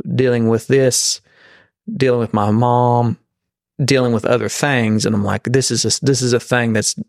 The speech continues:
that has wrapped me up mentally and emotionally.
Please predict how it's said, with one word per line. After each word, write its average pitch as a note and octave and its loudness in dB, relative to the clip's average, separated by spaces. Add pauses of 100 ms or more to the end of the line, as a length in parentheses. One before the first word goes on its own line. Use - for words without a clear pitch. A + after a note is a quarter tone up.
that A2 -4
has G#2 -6
wrapped C3+ 0
me B2 2
up A#2+ -2
mentally A#2+ 2
and G#2+ 0
emotionally. A2 0